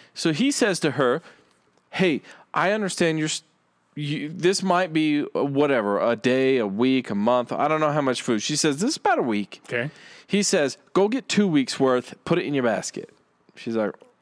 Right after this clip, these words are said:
Speaker 1: "Why?" "I don't have the money." He says, "No, I got you. I got
Speaker 2: No
Speaker 1: you."
Speaker 2: shit.
Speaker 1: So she goes, she fills up, duplicates everything in her cart. She goes back.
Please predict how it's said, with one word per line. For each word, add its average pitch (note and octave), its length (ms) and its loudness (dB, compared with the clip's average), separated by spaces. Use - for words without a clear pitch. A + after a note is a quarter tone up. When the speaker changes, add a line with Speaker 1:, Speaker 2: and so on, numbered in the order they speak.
Speaker 1:
"Why?" A#2+ 420 0
"I D3+ 140 2
don't F3+ 240 0
have D#3 200 -2
the C3 80 0
money." B2+ 340 0
He - 80 -16
says, C#3+ 120 -4
"No, F3 120 -2
I G#2+ 140 -2
got D#3+ 300 -2
you. - 120 -10
I D#3+ 100 0
got A#3+ 220 0
Speaker 2:
No E3+ 100 2
Speaker 1:
you." F3+ 80 0
Speaker 2:
shit. G3 400 -2
Speaker 1:
So - 140 -6
she D3 160 0
goes, F3+ 300 2
she D3+ 220 0
fills E3+ 280 2
up, D3 200 0
duplicates G3 520 2
everything E3 320 0
in D3 100 2
her C3 80 0
cart. G#2 360 0
She - 160 -6
goes D3+ 180 2
back. C#3+ 340 0